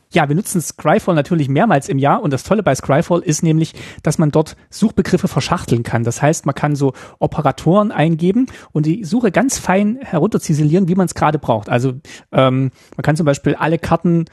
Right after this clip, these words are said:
suchen, mit der, mit, bei denen plus eins plus eins Counter im Text vorkommt. Oder man kann alle Karten suchen, die zum Beispiel, äh, Kreatur Goblin sind. Also eine ganz tolle Suche, die man auch miteinander verschachteln kann. Und so kann man dann eben seine ganz spezielle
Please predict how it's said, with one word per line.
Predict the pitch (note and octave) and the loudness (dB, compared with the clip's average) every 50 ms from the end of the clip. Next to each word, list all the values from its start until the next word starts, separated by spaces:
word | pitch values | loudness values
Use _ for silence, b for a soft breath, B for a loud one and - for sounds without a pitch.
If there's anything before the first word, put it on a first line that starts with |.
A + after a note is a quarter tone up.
| b b | b b
suchen, | - - - F3 E3+ E3+ F3 E3 | -6 -2 0 0 2 2 2 2
mit | D3 C3+ - - | 0 -2 -2 0
der, | - E3+ D#3+ E3+ D3+ C#3+ D3 - E3 - | 0 2 2 4 2 2 0 0 -2 -4
mit, | - D3 - - - - - - | -6 -8 -8 -10 -14 -10 -2 0
bei | C#3+ C3 | 0 2
denen | C3+ D3+ D3+ D#3+ D#3 D3+ D3 C#3 _ _ _ - | 4 4 4 2 2 0 -2 -4 _ _ _ -2
plus | F3+ D3+ - | -2 0 0
eins | - F#3 - | 0 -2 -2
plus | - E3 | -2 -2
eins | F#3 G3 A3 - | 0 0 0 0
Counter | - - C3 B2+ - | 0 0 0 0 0
im | - B2+ B2 A#2+ A#2+ B2 - | 0 0 0 0 -2 -6 -6
Text | - - C3 - - - | -4 -4 -4 -4 -6 -4
vorkommt. | - - B2+ B2 - - B2+ A#2 - | -2 0 0 0 0 -2 -2 -2 -2
Oder | C3+ D3+ | 0 0
man | C#3+ C#3 C3 | 0 0 0
kann | - - - - | -2 -4 -4 -2
alle | - C#3+ E3 F3 - | 0 0 2 0 0
Karten | - - E3+ - - | 0 -2 -2 0 -2
suchen, | D3+ - - E3+ D#3 E3+ D#3+ B B B B B B B - | -2 0 -2 -2 0 -2 -4 B B B B B B B -4
die | D#3 | -4
zum | D3 - - D#3 D3 - | -4 -2 -2 -2 0 2
Beispiel, | D3+ C#3 C#3+ D3 - - - - D3+ C#3+ C#3+ C#3 C#3+ - | 2 2 2 2 -2 -4 -2 0 2 4 4 4 2 2
äh, | - C3+ C3+ C3 | 2 2 2 2
Kreatur | - - - D3 C3+ - - E3 C#3 - _ | 0 0 -2 -2 0 0 0 -2 -2 -2 _
Goblin | - - F3 - F3 C3 A#2+ A2+ | -2 -2 0 0 0 0 0 -2
sind. | B2 A2+ G#2+ - B B B B B B - | -4 -4 -4 -6 B B B B B B -2
Also | - C#3+ D#3+ F3+ - _ | 0 0 0 0 -2 _
eine | - D3+ | -6 -2
ganz | C3 D#3 G#3 A#3+ - | 0 0 -2 -2 -2
tolle | - - G3+ G3 E3+ | -2 0 0 2 2
Suche, | C#3 E3+ A#3+ A#3+ G#3+ | 2 2 0 0 0
die | - F#3 | 0 0
man | E3 D#3+ | 2 2
auch | D3+ | 2
miteinander | D#3+ E3+ D#3+ D#3+ E3 E3 - | 2 2 2 0 0 0 -2
verschachteln | - C3+ - - G#3 - - G#3+ F#3+ | -2 -2 -2 -2 -2 0 0 0 0
kann. | F3 - F3 F#3 | 0 0 0 0
Und | C#3+ C3 | 0 0
so | C3 G#3 | 0 -2
kann | - - - G3 | 0 0 0 2
man | G3 F3+ | 2 2
dann | D#3+ - | 2 2
eben | E3+ D#3+ E3 | 2 0 2
seine | D3+ D3 D3 D3 - | 2 2 0 0 0
ganz | - F#3+ A#3+ - | 0 -2 -2 -4
spezielle | - - - E3 - - F3 F3+ F#3 F3+ | -4 -4 -4 -4 -2 0 2 2 2 2